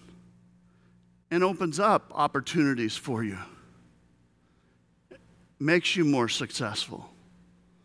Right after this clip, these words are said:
provides that satisfaction that you want, and you actually see more blessings. I mean, it's kind of a round and round we go. You know, when, when you're blessed, I would encourage you to enjoy it.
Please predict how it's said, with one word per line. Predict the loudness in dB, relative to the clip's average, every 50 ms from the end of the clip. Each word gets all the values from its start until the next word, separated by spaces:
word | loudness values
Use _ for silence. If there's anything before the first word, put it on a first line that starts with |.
| _ _ _ _ _ _ -20 -20 -20 -20 -20 -20 _ _ _ _ _ _
provides | -12 -10 -2 2 2 4 4 2 2 0
that | 0 0 -2
satisfaction | -2 2 4 4 4 4 2 -6 -6 -2 2 2 2 2 2 0 -4 -4 -2 -4 -4 -6 -8 -14 -18 -20 -18 -4
that | -2 -2 0
you | 2 0 -2
want, | 0 0 0 2 2 2 2 0 -2 -8 -20 -20 -20 -20 -20 -20 -20 -20 -20 -20 -20 _ _
and | -4 -2 0
you | 0 2
actually | 2 2 2 2 0 -4 -2
see | -2 -2 -2 -2
more | 0 2 2 2 0
blessings. | 0 0 2 2 2 2 0 -4 -6 -6 -6 -8 -6
I | -4
mean, | -2 0 2 2
it's | 2 0 -2 -4 -14 -14
kind | -14 -8 -4 -2 -2 -2
of | 0 0
a | 0 0 -2 -2 -4 -12 -20 -20 -20 -20 -20 -20 -20 -20 -20 -20 -20 -20 _ _
round | -2 0 2 2 2 2
and | 2 2 2
round | 2 2 2 2 2
we | 0
go. | 0 2 2 2 2 2 0 -4 -8 -12 -14 -18 -20 -20 -20 -20 -20 -20 -20 -20 -20 -10
You | -10 -8
know, | -6 -2
when, | 2 2 4 4 4 2
when | 2 2 4
you're | 4 4 4 4
blessed, | 0 -2 -2 2 4 4 4 4 4 2 2 0 -2 -2 -6 -8 -10 -10 -12 -16 -16 -18 -20 _ _ -20 -20 _ _ _ _ _ _ _ _ _ _ _ _ _ _ _ _ _ _
I | 0 2
would | 2 4 2
encourage | 0 -2 0 0 0 0 0 0 -4
you | -6
to | -2 0 2
enjoy | 2 2 0 0 0 0 0 -2
it. | -2 -4 -6 -8